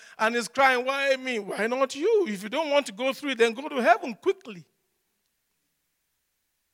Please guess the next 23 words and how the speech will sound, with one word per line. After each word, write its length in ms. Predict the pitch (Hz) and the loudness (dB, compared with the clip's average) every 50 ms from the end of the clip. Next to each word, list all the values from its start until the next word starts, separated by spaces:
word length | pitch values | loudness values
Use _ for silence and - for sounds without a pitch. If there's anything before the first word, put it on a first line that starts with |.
| _ _ _ _ _ _ _ _ _ _ _ _ _ _ | _ _ _ _ _ _ _ _ _ _ _ _ _ _
So 120 | _ - 208 | _ -2 0
I 40 | |
want 260 | 233 277 311 320 - - | 0 0 0 -2 -6 -8
to, 240 | - 269 247 233 - _ _ - | -8 -6 -6 -8 -10 _ _ -4
I 120 | - 220 | -2 0
want 200 | 262 285 302 302 - | 2 2 0 0 -4
to 200 | - 269 247 240 | -6 -4 -2 -2
help 360 | 190 165 220 262 269 254 - _ _ _ - | -2 0 2 2 2 0 -2 _ _ _ -14
you 320 | 208 208 247 277 269 233 | -8 -8 -6 -6 -8 -10
this 320 | 180 180 226 220 - - | -10 -10 -8 -8 -8 -8
morning 500 | 226 214 220 220 220 208 180 170 170 180 _ _ _ _ _ _ _ _ - | -8 -6 -6 -6 -6 -8 -10 -14 -16 -20 _ _ _ _ _ _ _ _ -8
to 100 | - 220 | -4 -4
know 380 | 214 208 214 233 247 247 254 240 | -4 -2 0 2 2 2 2 0
that 320 | 214 220 208 202 190 - | 2 2 0 0 0 -4
troubles 600 | - - - 277 294 294 285 285 254 233 196 - - - | -10 -4 4 6 6 6 6 2 -8 -8 -8 -10 -14 -14
come, 400 | - - 220 208 208 226 240 269 330 _ _ _ _ _ _ _ _ _ _ _ _ _ _ _ _ - | -12 -6 -4 -4 -4 -6 -10 -14 _ _ _ _ _ _ _ _ _ _ _ _ _ _ _ _ _ -6
but 120 | - 180 | -4 -4
when 280 | 180 170 214 262 294 285 | 0 4 4 4 4 4
it 200 | 262 202 - _ | -2 -8 -10 _
comes, 520 | - - 254 233 180 160 175 180 - - 233 _ _ _ _ _ _ | -14 -10 -8 -8 -8 -8 -10 -16 -20 -20 _ _ _ _ _ _ _
you 140 | 196 196 196 | -4 -4 -4
have 300 | 170 139 226 240 247 240 | -2 -2 -2 -2 -2 -2
an 140 | 220 190 | -4 -6